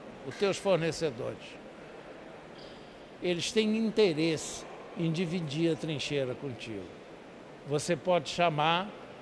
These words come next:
as pessoas que têm conhecimento, a nossa imprensa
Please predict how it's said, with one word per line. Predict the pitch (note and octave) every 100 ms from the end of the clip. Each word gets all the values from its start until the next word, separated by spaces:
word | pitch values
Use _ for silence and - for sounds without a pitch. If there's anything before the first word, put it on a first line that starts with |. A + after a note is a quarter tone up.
| -
as | - D#3
pessoas | F#3+ D#3+ - F3+ D3
que | -
têm | C3+ E3+ D#3 C#3
conhecimento, | D#3+ D3+ - C#3+ E3 C#3 - - - - E3+
a |
nossa | D#3+ F3 - F3
imprensa | C3+ E3+ E3+ F3 - F3+